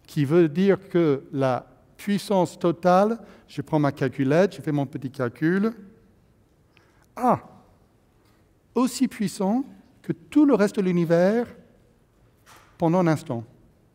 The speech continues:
C'est beaucoup. Comment on fait ça ? Ouais. Voilà. Donc ça, c'était pour un G R B long. Là, on avait deux minutes pour localiser et trouver. On a quand même mis encore huit ans pour voir un,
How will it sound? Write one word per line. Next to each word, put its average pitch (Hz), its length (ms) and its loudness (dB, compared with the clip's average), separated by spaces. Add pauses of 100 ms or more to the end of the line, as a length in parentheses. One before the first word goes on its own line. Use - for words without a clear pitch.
(200)
C'est - 260 -12
beaucoup. 135 360 -4 (1000)
Comment 156 200 -4
on 160 40 -6
fait 160 160 -2
ça ? 139 320 -6 (340)
Ouais. 120 220 -10 (1400)
Voilà. 147 360 4 (160)
Donc 165 220 6
ça, 247 220 8
c'était 233 320 2
pour 202 180 4
un 180 80 4
G 170 160 4
R 175 80 2
B 160 160 0
long. 156 340 4 (480)
Là, 147 160 2
on 151 120 2
avait 139 180 2
deux 135 240 4
minutes 190 500 2 (240)
pour 202 460 0 (300)
localiser 165 580 4
et 160 60 2
trouver. 139 560 0 (280)
On 143 120 0
a 139 100 2
quand 175 140 0
même 165 180 4
mis 185 160 4
encore 165 300 2
huit 185 320 -2
ans 196 280 0 (100)
pour 170 120 -4
voir 160 360 -2 (140)
un, 127 440 -2